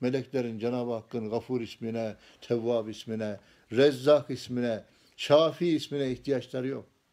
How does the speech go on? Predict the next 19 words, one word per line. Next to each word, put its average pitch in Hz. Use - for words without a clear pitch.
Bilmiyorlar 143
o 107
isimleri. 98
Cenab-ı 107
Hak 107
insanı 107
en 113
cami 101
yaratmış. -
Ne 135
demek 120
bu 101
biliyor 117
musunuz 107
abi? 90
Samet 107
aynası 101
demek. 113
Yani 120